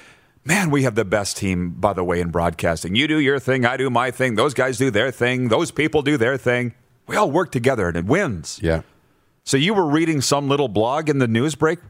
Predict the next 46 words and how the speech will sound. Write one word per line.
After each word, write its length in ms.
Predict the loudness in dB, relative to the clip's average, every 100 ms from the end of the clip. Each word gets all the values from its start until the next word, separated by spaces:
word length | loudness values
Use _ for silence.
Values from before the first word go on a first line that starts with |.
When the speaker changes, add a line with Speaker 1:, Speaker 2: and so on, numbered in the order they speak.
| _
Speaker 1:
while 160 | 0 0
I 100 | 2
ran 220 | 0 0
out? 240 | 0 -2 _ _ _ _
Speaker 2:
That's 160 | -4 0
Speaker 1:
What, 80 | 0
Speaker 2:
right. 100 | 0
Speaker 1:
to, 100 | -2
to, 160 | -2 -2
to, 200 | -2 -2 -2
I'm, 220 | -2 -2
st-, 300 | -6 -8 -10 -2
I'm 360 | 0 0 -4 -8 -20 -20 _ _ _ _
flabbergasted. 1000 | -10 -2 0 2 0 2 0 0 0 2
That's 220 | 2 2
why 160 | 0 0
I 60 |
said 200 | 0 0
I 100 | 0
can't 300 | 0 -2 0
believe 300 | 0 0 0
what 140 | 0 0
you 180 | 2
were 160 | 2 0
telling 400 | 0 0 2 2
me 120 | 2
that 100 | 0
Paul 320 | 0 0 0
Stewart 380 | 0 0 2 2
has 120 | 0
said 220 | 2 0 2
about 240 | -2 -2
Tim 240 | -2 0
Peel. 280 | 0 0 -2 _ _ _ -12
Speaker 2:
Yeah. 240 | -2 0 0
Speaker 1:
I'm 100 | 0
stunned. 480 | 0 2 0 -2 -6 0
Speaker 2:
Uh, 240 | 0 0 -4 _ _ -20 -20 -20 -20 -20 -14 -2
Paul 240 | 0 0
Stewart 380 | -2 0 0 2
wrote 180 | 0 0
the 140 | 0
article, 400 | 0 -2 0 0
the 100 | 0
former 300 | 0 0 0
referee. 500 | 0 0 0 0 -2